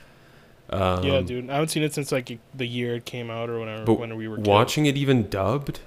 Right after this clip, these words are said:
Speaker 1: oh my, it's so good. It's like, it,
Speaker 2: Yeah.
Speaker 1: it's basically a, an, an anime Disney movie. Essentially, that's what it is.
Speaker 2: Yeah.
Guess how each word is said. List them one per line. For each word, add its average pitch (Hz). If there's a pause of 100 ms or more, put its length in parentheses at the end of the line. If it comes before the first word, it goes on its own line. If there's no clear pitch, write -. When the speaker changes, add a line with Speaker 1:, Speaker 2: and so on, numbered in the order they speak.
(140)
Speaker 1:
oh 107
my, 95
it's 104
so 147
good. 110
It's 127
like, 143 (380)
it, 101
Speaker 2:
Yeah. 131
Speaker 1:
it's 120
basically 139
a, 104
an, 107
an 104
anime 107
Disney 98
movie. 78
Essentially, 95
that's 90
what 95
it 87
is. 117
Speaker 2:
Yeah. 107